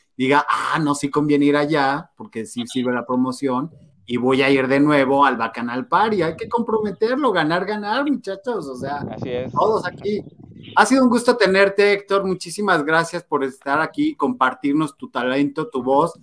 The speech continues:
Speaker 1: y parte de tu trayectoria, y ojalá que podamos hacer las cuestiones necesarias para tenerte otra vez aquí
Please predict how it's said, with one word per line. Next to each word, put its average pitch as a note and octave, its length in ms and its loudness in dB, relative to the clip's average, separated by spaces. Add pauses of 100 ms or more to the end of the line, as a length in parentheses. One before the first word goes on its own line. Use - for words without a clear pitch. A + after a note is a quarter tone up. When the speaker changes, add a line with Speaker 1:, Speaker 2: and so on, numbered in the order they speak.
(240)
Speaker 1:
y C#3+ 140 2
parte G#3 480 4
de F#3+ 80 0
tu D3+ 180 -12
trayectoria, D3+ 800 -6
y C3+ 460 -6 (300)
ojalá E3 380 4
que - 160 2
podamos E3 640 4
hacer D3 480 -6
las C#3 240 -6
cuestiones D3 380 -4
necesarias C#3+ 340 -4
para B2 240 -6
tenerte D3 640 -4
otra C#3+ 380 -2
vez C#3 180 -4
aquí C#3 420 -6